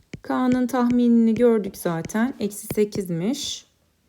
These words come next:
Bir de gerçek sıcaklık varmış. Gerçek sıcaklık Kaan'ın tahmininden üç derece yüksekmiş. Gerçek sıcaklığı da şöyle ortaya koyayım.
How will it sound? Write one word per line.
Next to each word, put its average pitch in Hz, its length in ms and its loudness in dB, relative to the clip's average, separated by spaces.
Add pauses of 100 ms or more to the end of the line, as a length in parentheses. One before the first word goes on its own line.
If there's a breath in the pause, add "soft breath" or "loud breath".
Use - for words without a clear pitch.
(260)
Bir 233 100 0
de 285 100 4
gerçek 254 460 0
sıcaklık 160 640 -6
varmış. 156 760 -4 (760 soft breath)
Gerçek 277 460 2
sıcaklık 185 580 -2
Kaan'ın 226 420 0
tahmininden 247 680 4
üç 311 200 -2
derece 262 280 4
yüksekmiş. 240 600 -2
Gerçek 294 420 -2
sıcaklığı 285 460 -2
da 285 80 0
şöyle 285 280 0
ortaya 277 420 0
koyayım. 202 480 0